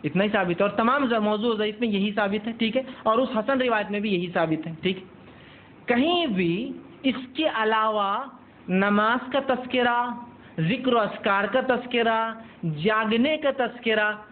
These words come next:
कहीं भी नहीं मिलेगा आपको, कहीं भी नहीं मिलेगा। चलिए, अगर आप बोल रहे हैं, "भाई, हमारे नज़दीक वो ज़ईफ़ रिवायतें भी सही हैं, मौजू भी सही हैं",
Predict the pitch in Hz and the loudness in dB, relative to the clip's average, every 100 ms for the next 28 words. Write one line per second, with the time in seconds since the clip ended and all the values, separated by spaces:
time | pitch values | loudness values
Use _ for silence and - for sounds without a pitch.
0 | - 320 330 311 269 220 196 185 175 190 | -2 0 2 2 2 0 0 -2 -4 -6
1 | 190 - 277 320 339 311 277 226 202 160 | -10 0 2 2 2 0 0 2 0 -2
2 | 131 - - - - - - - 143 165 | -8 -12 -20 -20 -20 -20 -12 -4 2 2
3 | 185 180 170 160 165 185 185 156 156 175 | 4 2 2 2 2 2 0 0 0 2
4 | 170 165 180 170 160 165 160 156 151 165 | 0 0 0 0 0 0 2 2 2 0
5 | 175 175 160 160 156 147 151 196 226 185 | 0 0 0 2 2 0 2 2 0 0
6 | 160 143 175 | 0 0 -2